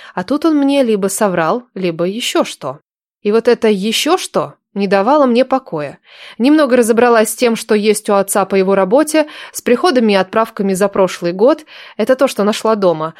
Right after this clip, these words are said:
Все же отец свою работу то домой носил, то в порту оставлял. Заметки я решил отложить в сторону, все равно в них особо ничего интересного не было. Ну, кроме названия судов, которые приходили. А ведь это тоже ценная информация. Маловато, конечно, ну, есть.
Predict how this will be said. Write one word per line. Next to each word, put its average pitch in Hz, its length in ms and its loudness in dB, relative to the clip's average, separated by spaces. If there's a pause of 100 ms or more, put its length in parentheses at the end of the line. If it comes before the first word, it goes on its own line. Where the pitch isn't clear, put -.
(140)
Все 247 200 0
же 240 120 2
отец 277 280 0
свою 226 200 2
работу 226 600 2 (220)
то 233 60 2
домой 247 320 4
носил, 196 340 2
то 214 140 -2
в - 40 -12
порту 247 300 0
оставлял. 151 580 -4 (300)
Заметки 233 440 0
я 196 60 4
решил 208 280 0
отложить 202 360 -2
в - 60 -12
сторону, 226 460 2 (240)
все - 140 -2
равно 302 200 2
в 277 40 2
них 214 140 -2
особо 208 320 -2
ничего 196 280 -2
интересного 214 460 -2
не 196 200 -2
было. 147 320 -8
Ну, 285 300 2
кроме 247 260 2
названия 196 460 0
судов, 190 440 -4
которые 165 440 -8
приходили. 170 640 -6 (400)
А 190 100 2
ведь 196 160 2
это 208 180 2
тоже 247 300 0
ценная 170 360 -4
информация. 170 760 -8
Маловато, 262 360 -2
конечно, 170 460 -10
ну, 175 280 -8
есть. - 420 -12